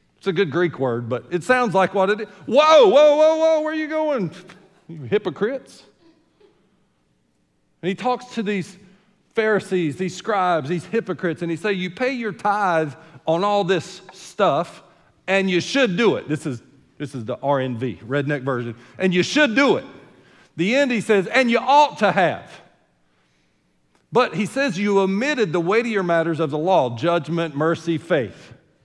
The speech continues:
What is Jesus saying to these Pharisees, these scribes, these hypocrites? What a word. It means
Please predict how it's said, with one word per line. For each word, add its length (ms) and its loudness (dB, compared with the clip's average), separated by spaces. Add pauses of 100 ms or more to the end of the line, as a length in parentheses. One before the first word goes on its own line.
(300)
What 160 2
is 120 -4
Jesus 480 -4
saying 340 -2
to 120 -2
these 260 -2 (460)
Pharisees, 640 0
these 240 -4
scribes, 720 -4
these 260 -6 (380)
hypocrites? 880 -4
What 200 -4
a 60 -2
word. 480 -6 (1500)
It 120 0
means 240 -2